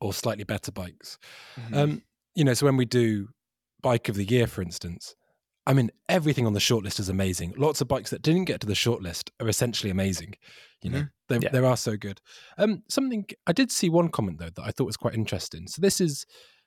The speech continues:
Speaker 1: and this is me being, this is an open conversation. I'm not saying one way or an-, or another. Do you think when we do our Bike of the Year things, we should, in some ways,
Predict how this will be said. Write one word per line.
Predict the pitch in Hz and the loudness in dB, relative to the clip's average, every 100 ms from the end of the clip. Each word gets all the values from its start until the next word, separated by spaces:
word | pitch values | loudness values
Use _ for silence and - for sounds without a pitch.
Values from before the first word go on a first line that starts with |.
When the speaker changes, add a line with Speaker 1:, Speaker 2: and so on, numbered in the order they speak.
| _ _ _ _ 147 | _ _ _ _ 4
Speaker 1:
and | 190 | 4
this | - | 4
is | 156 | 4
me | 147 | 4
being, | 131 120 - - _ _ _ _ _ _ _ _ _ | 6 2 0 -12 _ _ _ _ _ _ _ _ _
this | 131 - | -2 2
is | |
an | 123 | 4
open | 143 127 | 4 2
conversation. | 120 113 117 117 - | 2 2 2 2 0
I'm | 101 | -2
not | 104 | -2
saying | - 104 95 95 - _ - | 0 0 0 -6 -14 _ -2
one | 110 110 | 2 4
way | 101 | 2
or | |
an-, | 95 95 - | 0 -4 -4
or | 98 | -2
another. | 98 78 - _ _ _ _ _ _ _ _ _ _ - - _ - | -2 -6 -14 _ _ _ _ _ _ _ _ _ _ -20 -20 _ -6
Do | 214 | 0
you | 226 208 | 2 2
think | 190 104 87 _ | 2 0 -2 _
when | 147 147 | 0 0
we | 143 120 - | 0 -4 0
do | 156 127 | 2 2
our | |
Bike | 101 92 - | -2 -6 -8
of | 92 | -10
the | 85 | -12
Year | 85 | -12
things, | - 82 82 - - _ _ _ _ _ _ _ _ 123 | -14 -14 -14 -18 -20 _ _ _ _ _ _ _ _ -6
we | 127 | -2
should, | - - 160 - _ _ _ _ | 2 4 2 0 _ _ _ _
in | 127 117 | -4 0
some | - 143 120 | 2 2 2
ways, | 92 90 90 | 0 -2 -6